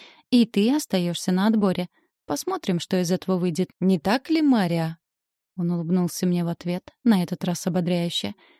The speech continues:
И мне стало приятно. Похоже, Эрмиор понимал сложную ситуацию, в которой я оказалась,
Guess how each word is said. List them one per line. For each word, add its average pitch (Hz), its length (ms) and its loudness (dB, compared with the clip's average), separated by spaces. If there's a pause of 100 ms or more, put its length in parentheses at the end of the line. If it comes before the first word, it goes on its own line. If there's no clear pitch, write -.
(160)
И 202 120 4
мне 180 320 4
стало 175 440 -4
приятно. 180 680 -4 (360)
Похоже, 269 460 2
Эрмиор 202 480 2
понимал 185 460 2
сложную 180 580 0
ситуацию, 180 680 -2
в 165 80 -10
которой 180 340 -4
я 180 160 0
оказалась, 196 600 -2